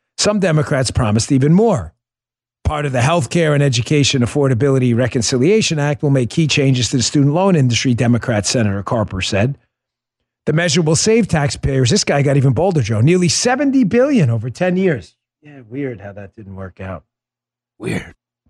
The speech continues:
<laughs> Every time. Ridiculous claims, "Government's gonna solve your problems." By the way, don't miss my monologue on Unfiltered.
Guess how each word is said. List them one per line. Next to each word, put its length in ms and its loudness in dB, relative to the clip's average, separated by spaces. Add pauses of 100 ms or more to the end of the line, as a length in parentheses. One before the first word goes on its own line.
(1080)
<laughs> 500 -4
Every 240 -8
time. 440 -4 (1400)
Ridiculous 640 -2
claims, 760 0 (120)
"Government's 420 0
gonna 180 0
solve 320 -2
your 120 0
problems." 380 0
By 180 -2
the 80 0
way, 120 0
don't 280 -2
miss 280 0
my 220 -2
monologue 600 -2
on 80 -8
Unfiltered. 520 -8